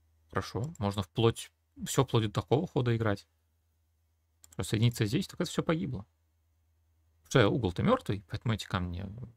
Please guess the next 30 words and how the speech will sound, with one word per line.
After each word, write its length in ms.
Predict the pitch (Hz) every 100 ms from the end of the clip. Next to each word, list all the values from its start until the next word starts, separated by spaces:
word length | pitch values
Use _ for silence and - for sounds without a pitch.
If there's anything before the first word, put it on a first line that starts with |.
| _ -
безопасности, 840 | 113 208 226 185 - - 123 -
это 200 | - -
полнухи, 480 | - 95 135 214 -
а 60 | 147
это 120 | -
просто 240 | - -
все 100 | -
мертвое. 400 | 185 233 - - - _ _ _ _ _ _ _ _ _ _ _ -
Потому 140 | 117
что 120 | -
я 60 | 85
сделал 240 | - 92
соединяться, 560 | - 131 160 214 - 156
но 200 | 104 202
минус 260 | 160 180 -
камни. 380 | 92 110 151 - _ _ _ _ _ _ -
Еще 140 | 139
тут 180 | 113 113
разрезание 600 | 123 117 117 113 104 104
есть. 320 | 101 - _ _ _ _ _ -
Защититься 460 | 127 - 151 156
здесь, 420 | 139 165 226 - -
ну, 100 | 113
во-первых, 300 | 101 95 -
я 60 |
могу 140 | 101 107
порезать 380 | 120 139 156 -
тут, 220 | 294 -
а 40 |
во-вторых, 440 | 101 - 123 208